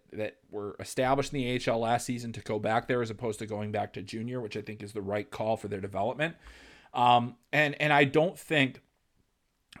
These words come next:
it serves Quinton Byfield beyond maybe playing some games early if he's healthy,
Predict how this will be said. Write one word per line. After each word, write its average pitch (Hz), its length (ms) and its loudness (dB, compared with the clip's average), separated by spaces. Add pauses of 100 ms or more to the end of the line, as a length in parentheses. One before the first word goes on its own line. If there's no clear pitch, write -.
it 139 160 4
serves 147 380 4
Quinton 123 360 -6
Byfield 120 680 4
beyond 131 400 4
maybe 123 240 0
playing 120 460 -2
some 113 300 -2
games 120 440 -2
early 123 500 2
if 110 220 -6
he's 110 200 -6
healthy, 107 640 -2